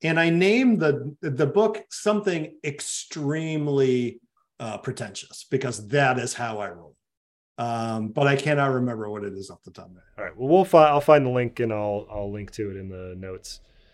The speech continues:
Speaker 1: Yeah, I
Speaker 2: Uh,
Speaker 1: appreciate that. That's fun.
Speaker 2: so writing a book, 'cause that's something I just finished, uh, is a totally masochistic endeavor, uh, from my experience. But I think back to this preference versus binary, p-,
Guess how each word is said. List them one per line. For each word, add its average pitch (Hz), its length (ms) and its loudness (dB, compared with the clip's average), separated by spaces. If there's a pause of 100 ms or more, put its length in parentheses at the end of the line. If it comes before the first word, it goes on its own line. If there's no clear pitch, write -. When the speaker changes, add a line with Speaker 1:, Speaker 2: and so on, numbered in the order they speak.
(360)
Speaker 1:
Yeah, 117 80 -4
I 107 120 -2
Speaker 2:
Uh, - 40 -10
Speaker 1:
appreciate - 400 -20
that. - 680 -20
That's - 200 -20
fun. - 200 -20
Speaker 2:
so 123 240 0
writing 139 360 4
a 139 40 2
book, 123 280 0
'cause 104 120 -16
that's 113 180 -4
something 113 320 -6
I 104 100 -8
just 98 260 -12
finished, - 600 -8 (720)
uh, 101 340 -8
is 113 180 -8
a 107 100 -4
totally 120 440 -2
masochistic 104 840 -8
endeavor, 92 580 -12 (800)
uh, 95 320 -6
from 98 200 -12
my 98 160 -6
experience. 90 720 -16 (1000)
But 120 160 -2
I 120 80 0
think 131 200 -2
back 131 280 4
to 139 60 -4
this 123 160 -2
preference 127 460 0
versus 113 260 -4
binary, 110 680 0
p-, - 180 -20